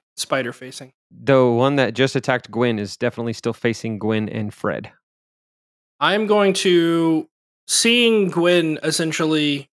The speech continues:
Speaker 1: take just such a heavy beating from this biting monster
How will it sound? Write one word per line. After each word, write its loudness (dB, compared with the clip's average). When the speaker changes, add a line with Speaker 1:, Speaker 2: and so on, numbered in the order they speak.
Speaker 1:
take -4
just -4
such -2
a -2
heavy -2
beating -8
from -14
this -10
biting -2
monster -6